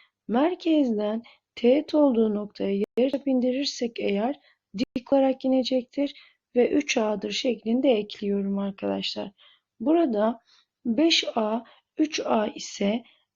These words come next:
E C uzunluğumuz dört A'dır. Yani dört A altı ise arkadaşlar buradan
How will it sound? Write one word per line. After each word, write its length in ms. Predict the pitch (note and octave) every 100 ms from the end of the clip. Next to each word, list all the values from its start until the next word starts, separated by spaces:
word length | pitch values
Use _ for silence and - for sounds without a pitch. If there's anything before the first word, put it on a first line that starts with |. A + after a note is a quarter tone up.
| -
E 340 | B3 B3+ C4 B3+
C 280 | C#4 D4+
uzunluğumuz 1080 | C#4+ A#3 A3 A3+ A3 G#3+ G#3 G3+ G#3 C#4+ D#4 - _ _ -
dört 580 | A3 B3 A3 - - - _ _ _ -
A'dır. 600 | G#3+ G3+ G3+ F#3 G#3 - - - _ -
Yani 540 | E4 D4+ A3 G#3 B3 - _ _ -
dört 400 | B3+ D4+ D4+ -
A 280 | A3+ G#3+ A3 _ _ _ _ _ _ _ _ -
altı 480 | A#3+ A#3+ A#3 - D4+
ise 360 | B3+ - -
arkadaşlar 880 | G#3+ G#3+ G#3 G#3 G3+ G3+ - A#3 C#4 C#4+ _ _ -
buradan 460 | D4+ C#4 G#3+ G#3